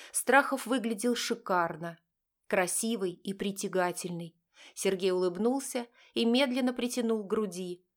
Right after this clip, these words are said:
хрипло выговаривая: «Ирина, я люблю тебя».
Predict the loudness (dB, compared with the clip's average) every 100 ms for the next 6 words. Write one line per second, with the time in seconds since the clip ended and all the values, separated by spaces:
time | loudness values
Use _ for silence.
0 | _ -6 -2 -2 0 -2 0 2 2 2
1 | 0 -2 -6 -8 -12 _ _ _ _ _
2 | _ _ 0 2 2 0 -2 -6 _ _
3 | _ _ -2 4 6 6 4 4 4 4
4 | 2 -2 -2 -4